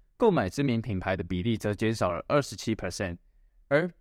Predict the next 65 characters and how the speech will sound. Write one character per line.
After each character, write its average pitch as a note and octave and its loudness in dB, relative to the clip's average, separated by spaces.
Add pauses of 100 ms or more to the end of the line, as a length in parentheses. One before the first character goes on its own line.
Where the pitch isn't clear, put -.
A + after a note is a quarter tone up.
消 G#3+ 0
费 G#3 2
者 A#2 0
在 A#2+ 4
网 A2+ -2
络 D3 0
上 C#3+ 0
购 C#3 2
物 C#3 2
的 A#2 0
频 G2+ -6
率 A2 -4
增 D#3 0
加 D3 4
了 A2 4
十 G2+ -6
percent， G2+ -2 (220)
在 D3+ 2
实 C#3+ -2
体 D3 -4
店 B2 0
面 A#2 0
消 A#2+ 2
费 A#2+ 2
的 G2 -2
频 F#2+ -4
率 G#2 0
减 G#2 -4
少 F#2+ 2
了 D#2+ -6
十 - -8
九 G2 0
percent。 F2 -4 (540)
消 G3+ 2
费 A3 -2
者 D#3 2
他 D#3 -2
们 D#3 2
也 A2 -2
开 D#3+ 0
始 C3+ -4
主 G#2+ -6
动 F#2+ 0
保 F2 2
护 A#2+ -6
他 - -2
们 A#2+ 0
的 - -2
数 D#3+ 0
据。 C#3+ -2 (320)
调 F#3+ 6
查 B2+ 2
中 C#3+ 2
发 C#3 4
现， C3 -2 (120)
有 G#2 -4
八 E3 2
十 C#3 -4
一 C3+ 2
percent B2+ 0
的 G#2+ 0
人 F#2 -4 (440)
会 D3+ 2
使 - -2
用 A2+ 2